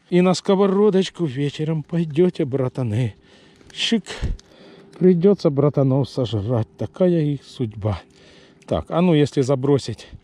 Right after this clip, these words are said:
обратно эту же прикормку, чуть-чуть вот подмял. И крючки даже вставлять не буду. Опа, иди, не, некогда. Не время сейчас крючки вставлять. О.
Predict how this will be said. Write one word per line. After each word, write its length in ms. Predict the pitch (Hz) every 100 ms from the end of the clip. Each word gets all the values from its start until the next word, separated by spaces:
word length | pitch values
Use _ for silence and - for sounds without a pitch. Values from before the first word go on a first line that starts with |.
| _ _ _ _ _ _ _ _ _ _
обратно 480 | - 123 131 110 -
эту 240 | 113 - 104
же 120 | 110
прикормку, 560 | - 101 135 98 -
чуть-чуть 380 | - 117 - 120
вот 160 | 110 107
подмял. 500 | 127 117 175 175 110 - _ _ - - - _ -
И 80 | 156
крючки 400 | 165 143 - 131
даже 260 | 113 113
вставлять 460 | 110 - 113 113 98
не 100 | 117
буду. 300 | 104 107 95 - - _ _ - - - - -
Опа, 340 | 180 156 123 104
иди, 280 | 135 120 104
не, 220 | 143 160
некогда. 680 | 165 214 214 - 135 107 104 - - - - - - - -
Не 140 | 180 262
время 380 | 247 175 151
сейчас 480 | 113 127 - 110 - - - - - - - - - - -
крючки 560 | - 180 156 - - 127
вставлять. 680 | - 135 143 135 - - - - - - - - - - _ _ _ -
О. 140 | -